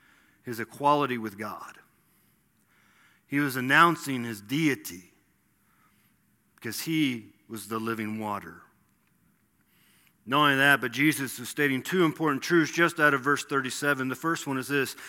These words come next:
everyone is invited. You have to keep in mind who's present at the temple on this day. Obviously, Jesus. You got a great crowd of Jewish people. The chief priest was there.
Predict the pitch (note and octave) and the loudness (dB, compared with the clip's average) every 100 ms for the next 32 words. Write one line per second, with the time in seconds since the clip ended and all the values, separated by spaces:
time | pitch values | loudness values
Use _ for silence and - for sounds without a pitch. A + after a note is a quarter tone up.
0 | - - F3 E3 D#3+ D3 C#3 C3 B2+ A#2+ | -10 2 2 6 4 4 0 0 -2 -10
1 | - - _ - A#2 A#2+ A2 G2+ G2 D#2 | -20 -20 _ -14 -8 -6 -4 -6 -8 -14
2 | - _ _ _ _ _ _ _ _ _ | -20 _ _ _ _ _ _ _ _ _
3 | _ _ _ _ _ _ _ _ _ - | _ _ _ _ _ _ _ _ _ -16
4 | - - B2+ B2+ D3 D3+ C3 A#2+ - _ | -14 -10 -4 2 4 6 4 -4 -14 _
5 | _ _ _ _ - E3 - F#3+ F3 D3 | _ _ _ _ -8 -8 -2 2 2 0
6 | B2 B2 F3 E3 A2+ G2 F2+ - - - | -6 -6 -6 -6 -8 -8 -12 -18 -20 -20
7 | _ _ _ _ _ _ _ _ _ _ | _ _ _ _ _ _ _ _ _ _
8 | - A#2+ C3+ A#2+ A#2 A2+ A#2 C#3 E3 - | -12 -4 -4 -4 -6 -4 -4 -6 -10 -16
9 | - _ _ _ _ _ _ _ - C#3+ | -20 _ _ _ _ _ _ _ 0 0
10 | C3+ D3+ D#3 - D3+ D3 D3 D3 C3+ A#2 | 4 4 4 2 4 8 8 6 2 -4
11 | C#3 C3 - C3 B2 F3+ _ _ _ _ | -6 -6 -8 -12 -16 -20 _ _ _ _
12 | _ _ _ _ _ _ _ _ - E3 | _ _ _ _ _ _ _ _ -4 -2
13 | - - D3 D#3+ - C3+ A#2 B2+ C3 F3 | -2 -2 0 0 -4 -12 -6 -4 -4 -6